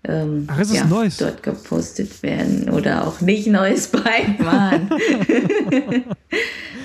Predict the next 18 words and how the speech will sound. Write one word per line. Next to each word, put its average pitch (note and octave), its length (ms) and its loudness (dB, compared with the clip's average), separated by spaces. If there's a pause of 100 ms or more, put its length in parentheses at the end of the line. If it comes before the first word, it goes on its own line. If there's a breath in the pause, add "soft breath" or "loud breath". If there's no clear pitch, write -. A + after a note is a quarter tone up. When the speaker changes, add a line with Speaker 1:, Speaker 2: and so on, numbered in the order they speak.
(140 loud breath)
Speaker 1:
Also F#3+ 280 2
Speaker 2:
Ja. F3+ 60 0
Speaker 1:
mein F3+ 220 0
Rad, F#3+ 280 0
was F3+ 180 0
ich - 100 -2
im - 80 0
Moment D#3+ 300 0
fahre, - 360 -4 (240)
genau. E3+ 460 0 (800 loud breath)
Speaker 2:
Ja. E3 460 -4
Speaker 1:
Auf E3 120 -6
dem D#3+ 180 0
ich D#3 140 -2
mich D#3 180 -2
sehr D3 200 2
wohl D3+ 200 2
fühle. - 380 -2